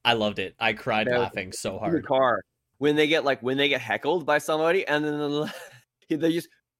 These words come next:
Speaker 2: "Oh, really? Fuck you too." <laughs>
Speaker 1: Yep. I saw Jim Jeffries live in, uh,
Speaker 2: Dude,
Speaker 1: in
Speaker 2: he's
Speaker 1: Vancouver.
Speaker 2: hilarious. He is so
Speaker 1: And
Speaker 2: good.
Speaker 1: fuck me, it was so funny.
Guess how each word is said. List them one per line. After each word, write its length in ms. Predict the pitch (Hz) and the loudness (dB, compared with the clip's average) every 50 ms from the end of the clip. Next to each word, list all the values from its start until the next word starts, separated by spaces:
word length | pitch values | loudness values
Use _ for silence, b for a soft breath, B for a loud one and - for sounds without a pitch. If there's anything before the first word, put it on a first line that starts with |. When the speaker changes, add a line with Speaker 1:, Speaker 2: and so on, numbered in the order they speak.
| _ _ _ _ _ - 247 | _ _ _ _ _ 0 2
Speaker 2:
"Oh, 140 | 277 233 | 2 2
really? 560 | 165 220 302 339 233 139 120 131 190 247 285 _ _ _ _ _ _ _ _ _ _ _ _ - | 2 2 2 2 2 4 2 0 0 -2 -6 _ _ _ _ _ _ _ _ _ _ _ _ -12
Fuck 220 | 240 233 - - | -12 -12 -10 -8
you 120 | 247 247 | -10 -10
too." 320 | 220 - 277 240 139 98 - _ - - | -4 -4 -2 -2 -2 -4 -8 _ -20 -20
<laughs> 200 | - - - - | -20 -20 -12 -4
Speaker 1:
Yep. 200 | 120 120 117 - - - _ b b b b b b b | -2 -2 -2 -2 -4 -14 _ b b b b b b b
I 120 | - 120 135 | 0 2 2
saw 260 | - - 143 139 143 | 2 2 0 2 0
Jim 240 | 139 - 139 131 127 | 0 -2 -2 -4 -4
Jeffries 420 | 120 120 110 110 - 127 113 104 104 | -2 -4 -4 -4 -4 -6 -8 -8 -6
live 460 | 101 98 104 104 98 95 90 - - - | -6 -4 -2 -2 -4 -4 -8 -10 -10 -8
in, 280 | 113 104 104 104 101 101 | -6 -6 -6 -6 -6 -6
uh, 240 | 98 98 98 98 | -6 -6 -4 -2
Speaker 2:
Dude, 140 | 95 90 - 90 | -2 -2 -2 -2
Speaker 1:
in 80 | 110 | -4
Speaker 2:
he's 80 | 131 120 | -4 -4
Speaker 1:
Vancouver. 260 | 107 98 92 92 101 101 98 | -4 -6 -6 -6 -6 -4 -2
Speaker 2:
hilarious. 360 | 101 107 110 107 98 95 95 - _ _ _ - | 0 0 0 0 -2 -4 -6 -8 _ _ _ -8
He 80 | 127 120 | -8 -6
is 80 | 107 - | -2 0
so 60 | 117 | 0
Speaker 1:
And 180 | 110 107 101 95 | 0 0 0 -4
Speaker 2:
good. 260 | 90 92 98 95 - _ _ _ _ | -6 -6 -6 -8 -10 _ _ _ _
Speaker 1:
fuck 640 | - - - - - 120 117 117 110 - - - - _ _ _ _ - | -20 -20 -20 -12 -8 -6 -6 -6 -8 -10 -16 -20 -20 _ _ _ _ -14
me, 340 | 107 104 107 107 101 98 101 104 - | -10 -6 -4 -4 -4 -4 -6 -8 -10
it 120 | 110 110 | -10 -12
was 140 | 107 117 - | -12 -12 -12
so 300 | - - - 110 104 104 | -12 -8 -6 -6 -6 -6
funny. 320 | 101 - 101 101 95 95 | -6 -8 -10 -10 -10 -12